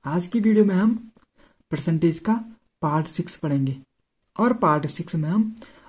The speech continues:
उन क्वेश्चनों को discuss करेंगे जो कि अब तक के competition exam में पूछे जा चुके हैं और जो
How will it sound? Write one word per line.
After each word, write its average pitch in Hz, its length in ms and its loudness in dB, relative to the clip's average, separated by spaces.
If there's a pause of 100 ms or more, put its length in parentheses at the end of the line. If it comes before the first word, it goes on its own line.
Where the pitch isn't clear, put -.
(220)
उन 254 220 6
क्वेश्चनों 165 440 2
को 240 140 0
discuss 165 360 -4
करेंगे 151 460 -2 (440)
जो 151 220 0
कि 180 140 0
अब 214 160 2
तक 151 200 -6
के 190 120 -4
competition 156 600 -4
exam 156 460 -2 (380)
में 240 160 6 (360)
पूछे 156 300 -2
जा 151 180 0
चुके - 260 -10
हैं 127 180 -4 (420)
और 147 120 -6
जो 220 180 4